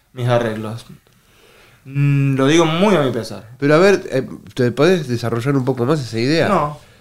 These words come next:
Speaker 2: No, pero no, no, no. <laughs> Pero no, no digo desde la parte, eh, psicológica, digamos,
Speaker 1: Ok.
Speaker 2: ¿no? Porque acá no está, con Hernán no estamos para esto. Pero desde, desde la parte teórica, porque hay toda una cosa teórica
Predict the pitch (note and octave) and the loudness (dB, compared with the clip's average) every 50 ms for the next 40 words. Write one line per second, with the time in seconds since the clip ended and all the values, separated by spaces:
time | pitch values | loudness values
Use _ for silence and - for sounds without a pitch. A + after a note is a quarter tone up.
0 | _ _ - F#3 F3+ D#3+ D3 E3+ F#3 A3 - - B3 A3 A#3 - - - - A4+ | _ _ -2 2 4 4 6 6 6 4 4 4 2 2 2 2 0 0 0 -2
1 | A4 - - G4+ - - - - - - - - C#4 - - - - - - - | -2 -2 -2 -4 -4 -4 -4 -6 -6 -6 -8 -10 -12 -12 -10 -8 -8 -8 -8 -8
2 | - - - - - - D#3+ G#3 G#3+ E3 B2 - - - _ _ - _ _ _ | -10 -12 -2 0 0 2 4 4 2 2 0 -4 -12 -20 _ _ -20 _ _ _
3 | _ _ _ _ _ - E3+ G3 G#3+ A3+ G#3 F#3 E3+ D#3+ D3+ C#3+ D3 C#3 C3 C3 | _ _ _ _ _ -6 -2 0 2 4 4 4 4 4 4 2 0 0 0 0
4 | - C#3+ C#3 B2+ A2+ B2+ B2 A#2 A2+ A2 G2 F#2 F#2+ F2+ - G2+ G2+ F#2 - G#2 | 0 -2 -4 -2 -4 -4 -2 -2 -2 -2 -4 -6 -8 -8 -6 -6 -6 -4 -4 -4
5 | F2 A2 A2 A#2 B2 A2 F#2+ - G2+ - - D#2 E2 F2+ F2+ F2+ - E3 D3+ C#3 | -2 0 2 4 4 2 0 -2 -8 -8 -8 -10 -6 -4 -4 -2 0 2 2 2
6 | B2 - A2+ G2+ G2+ F#2+ - A#2+ A#2 A2+ G#2+ - A#2 A2 G#2+ A2 G#2+ A#2 A#2 A#2+ | 2 0 -2 -6 -8 -4 -4 -4 -4 -4 -6 -6 -6 -6 -6 -6 -4 -4 -4 -2
7 | C#3 D3+ C#3+ C3 A2+ - A#2 A2 G2 F2+ - F#2+ G2 G#2 A2 G2 F2 - - D#2 | 0 -2 0 -2 -4 -4 -6 -8 -8 -6 -6 -2 -2 0 0 0 -2 -4 -10 -12
8 | - - - - - _ _ _ - - - - _ - A#2+ B2 C#3+ D3 C#3+ - | -12 -12 -20 -20 -20 _ _ _ -18 -18 -18 -16 _ -4 0 2 2 2 2 0
9 | - - - _ _ - D3+ D3 D3+ E3+ E3 D3 F3 E3+ D#3+ E3+ F3 E3 E3+ E3 | -6 -16 -20 _ _ -4 -2 0 2 2 2 2 2 2 4 4 2 2 2 2
10 | G#3+ A3 G3 F#3 F3 D3 D#3 D#3 D3 C3+ B2 A#2+ A2+ - G#2 G2 G2 F#2+ - - | 2 2 2 0 0 0 2 2 2 2 2 -2 -4 -4 -6 -8 -8 -8 -2 0
11 | E3+ E3+ D3 A#2+ A2 - A#2 A2+ A2+ A2 G#2+ G#2+ F#2+ F#2 - A2 G#2 G2+ D#2 - | 2 2 0 -2 -2 -4 -4 -4 -2 -4 -4 -4 -4 -4 -4 -6 -6 -6 -6 -2
12 | G#2+ A2+ B2 B2 A#2 - A#2 A2 A2 - | -2 -2 0 -2 -2 -2 -2 -2 -2 -4